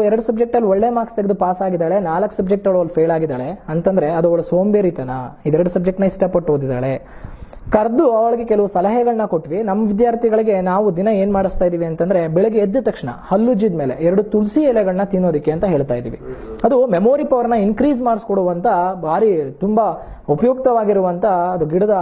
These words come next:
ಎಲೆಗಳದು, ತುಳಸಿ ಎಲೆ. ಪ್ರತಿ ದಿವಸ ನಾವು ಪೂಜೆನ ಮಾಡುವಂತ ತುಳಸಿ ಎಲೆ, ಪೂಜೆ ಮಾಡುವಂತ ತುಳಸಿ ಎಲೆನ ನಾವು ಕಿತ್ತು ತಿನ್ನೋದ್ರ ಬದಲು ಸಪರೇಟ್ ಆಗಿ ಒಂದೆರಡು ಗಿಡಗಳನ್ನ ಹಾಕೊಂಡು ದಿನಕ್ಕೆ ಎರಡು,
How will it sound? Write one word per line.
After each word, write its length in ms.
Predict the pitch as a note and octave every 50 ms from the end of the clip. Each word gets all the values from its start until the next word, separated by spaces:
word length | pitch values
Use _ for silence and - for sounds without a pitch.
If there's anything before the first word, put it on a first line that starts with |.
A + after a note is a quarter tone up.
| E3 D#3
ಎಲೆಗಳದು, 360 | D3 D#3 D#3 C#3+ C3+ A#2+ A#2+ - - - - - -
ತುಳಸಿ 260 | - A#3 C4 B3 C4 G#3+ F3
ಎಲೆ. 100 | C3+ C3 - - -
ಪ್ರತಿ 220 | G#3 G#3+ G#3+ C#4 C#4+ C4
ದಿವಸ 160 | C4 B3+ - - B3+
ನಾವು 180 | A#3 A3 A3 G3+ A3
ಪೂಜೆನ 320 | A3 A#3+ A#3 G#3+ A#3+ A3+ A3+ G#3+
ಮಾಡುವಂತ 380 | G#3 G3+ G3 F#3+ F#3+ F3+ F3+ G3+ G3 F#3+
ತುಳಸಿ 240 | G3 G3 F#3 - F3+ D3+
ಎಲೆ, 120 | C#3+ F#3+ B3 - - - - - - - -
ಪೂಜೆ 240 | - G3 G#3+ A#3 D4 D4 D4
ಮಾಡುವಂತ 320 | C#4+ C4+ C4 C4+ C4+ B3+ B3+ B3+
ತುಳಸಿ 260 | B3 A#3 A3+ A3+ A#3 A3
ಎಲೆನ 220 | A3 A3 A3 G#3+ A3 A3 G#3
ನಾವು 120 | G#3 G#3 G3+ F#3
ಕಿತ್ತು 260 | - G#3+ - - A3 -
ತಿನ್ನೋದ್ರ 300 | G#3 G3+ G3+ G3+ F#3 F#3+ E3+ E3
ಬದಲು 180 | D#3+ E3 G#3 A3 -
ಸಪರೇಟ್ 300 | - E3 - G3+ A#3+ A#3+ C#4
ಆಗಿ 100 | C4 A#3+
ಒಂದೆರಡು 300 | A3+ G#3+ G#3 G3+ F#3+ F#3 D#3+
ಗಿಡಗಳನ್ನ 340 | F3+ F#3 F#3+ F#3 F#3 F#3 F3+ E3 E3
ಹಾಕೊಂಡು 320 | D#3+ D3+ - D#3 E3+ G3+ A#3 F#3+ E3+
ದಿನಕ್ಕೆ 300 | G#3+ A#3+ D4+ D#4+ E4 D#4 C#4
ಎರಡು, 160 | A#3+ G#3 D3